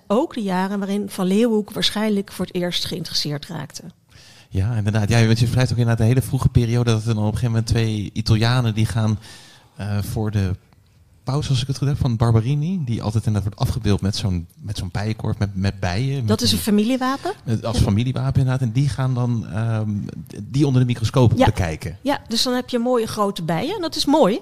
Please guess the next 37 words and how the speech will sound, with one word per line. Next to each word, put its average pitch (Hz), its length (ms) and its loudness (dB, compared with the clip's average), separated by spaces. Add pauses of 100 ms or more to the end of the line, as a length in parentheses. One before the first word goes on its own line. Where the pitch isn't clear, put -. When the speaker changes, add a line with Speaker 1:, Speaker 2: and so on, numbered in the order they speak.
(560)
Speaker 1:
maar 220 120 2
het 233 120 0
is, - 360 4 (400)
ja, 233 280 -2 (480)
alsof 240 280 2
je 220 60 0
ze 185 140 0
door 196 160 -2
een 180 60 -2
goed - 220 -2
vergrootglas 208 600 -2
ziet. - 300 -2 (100)
Speaker 2:
Ja, 101 260 0
ja, 101 60 0 (120)
Speaker 1:
Ja. 107 120 6
Speaker 2:
ja, 90 100 2
precies. - 400 0
Op - 80 -12
een - 1080 -14
gegeven - 20 -
moment 151 180 -4
krijgt - 180 -6
hij 139 80 -6
ook 147 160 -4 (140)
contact 127 440 -6
met, 117 360 -6 (120)
ehm, 107 440 -4 (420)
geleerden 127 500 -4
in 151 160 -6
Delft, 165 540 -6
onder 117 260 -10
andere 127 240 -6
met, 117 300 -6 (200)
met 101 180 -10
Reinier 110 340 0
de 104 80 -2
Graaf. 143 440 -8